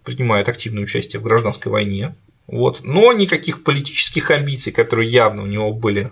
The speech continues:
в начале революции, у него либо уже больше нет, либо он их, так сказать, в-, подавил в себе, да, по-, по-, подав-, подавляет в себе, и больше политической фигуры Дыбенко никогда не будет. Вот, то есть его поведение расценивается Лениным, Троцким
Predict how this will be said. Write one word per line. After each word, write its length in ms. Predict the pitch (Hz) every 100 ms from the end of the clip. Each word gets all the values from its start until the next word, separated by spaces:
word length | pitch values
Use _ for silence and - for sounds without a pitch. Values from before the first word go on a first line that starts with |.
| -
в 240 | - 113
начале 400 | 113 107 113 104
революции, 720 | 104 113 160 208 - 180 175 - - - - - _ -
у 120 | 117
него 360 | 123 147 139 -
либо 240 | 123 139
уже 220 | 117 113 113
больше 340 | 120 123 156
нет, 240 | 196 254
либо 240 | 120 143 123
он 240 | 120 120
их, 240 | 123 - -
так 140 | -
сказать, 400 | - 110 113 117
в-, 280 | - 120 - -
подавил 420 | 131 123 123 104
в 100 | 98
себе, 380 | - - - 131 - -
да, 420 | - - - 117
по-, 120 | 113
по-, 140 | 107 123
подав-, 400 | - 117 127 131
подавляет 520 | 127 127 180 226 196
в 40 |
себе, 240 | - 156 151
и 140 | 147
больше 340 | 139 160 147 127
политической 600 | 127 127 220 - - 185
фигуры 420 | 180 156 151 135
Дыбенко 560 | 101 101 131 143 139 - _ _ _
никогда 480 | 117 113 101 110 113
не 120 | 117
будет. 460 | 117 98 101 - -
Вот, 280 | - 98 -
то 40 |
есть 180 | - -
его 420 | 120 127 156 139
поведение 760 | - 113 120 143 139 110 107 104
расценивается 960 | - 110 117 - 123 104 101 101 110
Лениным, 440 | 120 139 123 104
Троцким 520 | 104 117 107 - 101